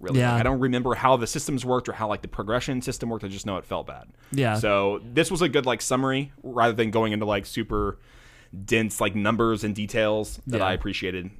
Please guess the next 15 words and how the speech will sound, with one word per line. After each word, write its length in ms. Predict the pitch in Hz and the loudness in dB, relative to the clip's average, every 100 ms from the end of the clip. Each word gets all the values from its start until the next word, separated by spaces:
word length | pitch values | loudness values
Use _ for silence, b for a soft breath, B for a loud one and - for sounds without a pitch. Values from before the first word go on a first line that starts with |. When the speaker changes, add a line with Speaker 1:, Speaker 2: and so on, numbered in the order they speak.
| - - | -12 -2
Speaker 1:
Uh, 160 | 101 | 0
so 320 | - 131 123 - | 2 2 2 0
a 60 | |
brand 240 | 123 156 208 | 2 4 4
new 80 | 180 | 2
Anthem 300 | 139 139 123 | 0 0 2
blog 280 | 120 110 | 4 4
update 340 | 110 98 113 92 | 2 0 0 0
has 160 | 110 | -2
been 100 | 107 | -2
posted 240 | 101 104 113 | -2 -2 0
by 140 | 95 | -2
BioWare, 640 | 104 - 101 95 92 92 90 | -2 -4 -2 0 -2 -4 -4
and 100 | 98 | -6
the 160 | 98 | -6